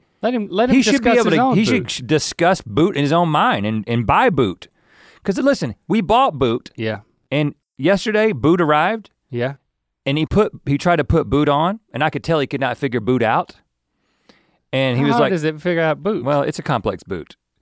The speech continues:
Speaker 1: It's just a bunch of Velcro straps, right?
Speaker 2: No, but there's an infla-, there's a valve and it inflates and there's things
Speaker 1: There's a
Speaker 2: that you
Speaker 1: valve?
Speaker 2: stick in. Yeah, it's very,
Speaker 1: It's an
Speaker 2: seven-,
Speaker 1: inflatable boot?
Speaker 2: seventy-five dollars.
Speaker 1: Oh, God.
Speaker 2: And
Speaker 1: Oh,
Speaker 2: so
Speaker 1: no, probably not all of 'em.
Speaker 2: so I said, I knew this was gonna happen. I was like, I saw him up there fumbling with it. I was,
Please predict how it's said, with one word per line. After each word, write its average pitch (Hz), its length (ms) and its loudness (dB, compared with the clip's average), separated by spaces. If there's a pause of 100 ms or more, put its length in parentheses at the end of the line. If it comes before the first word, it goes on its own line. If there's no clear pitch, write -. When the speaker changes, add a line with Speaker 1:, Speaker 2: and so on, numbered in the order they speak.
(220)
Speaker 1:
It's - 140 -14
just 233 140 -8
a 226 40 -4
bunch 190 160 -2
of 147 80 -8
Velcro 175 400 0
straps, - 480 -8
right? 139 120 0
Speaker 2:
No, 135 180 2
but 107 140 -2
there's 107 200 0
an 101 120 -4
infla-, 107 460 -4
there's 101 200 0
a 92 40 -2
valve 110 400 0
and 95 80 -4
it 92 100 -4
inflates 104 580 -4
and 87 140 -6
there's - 340 -10
things 208 220 -2
Speaker 1:
There's - 20 0
a 139 80 0
Speaker 2:
that 131 80 -12
you - 40 -6
Speaker 1:
valve? 254 420 2
Speaker 2:
stick - 60 -4
in. 113 140 -2
Yeah, 123 300 0
it's 123 140 -6
very, 131 300 -6
Speaker 1:
It's - 80 -4
an 302 40 -2
Speaker 2:
seven-, 330 260 2
Speaker 1:
inflatable 311 340 0
boot? 339 120 0
Speaker 2:
seventy-five 202 580 0
dollars. 156 400 -6
Speaker 1:
Oh, 339 100 -2
God. - 280 -8 (440)
Speaker 2:
And 139 80 0
Speaker 1:
Oh, 208 60 2
Speaker 2:
so 165 140 4
Speaker 1:
no, 208 60 -2
probably 202 320 0
not 151 160 2
all 165 260 2
of 110 180 -2
'em. 127 40 -6
Speaker 2:
so 143 100 0
I 165 120 4
said, 120 460 0 (340)
I 139 100 2
knew 202 200 4
this 233 140 0
was 120 120 -8
gonna 120 160 -4
happen. 135 260 -2
I 104 140 0
was 101 160 -2
like, 95 380 -2
I 113 80 0
saw 160 240 2
him 147 100 0
up 117 80 -6
there 113 120 -2
fumbling 110 340 -2
with 95 160 -4
it. 90 60 -6
I 90 120 -6
was, 90 180 -6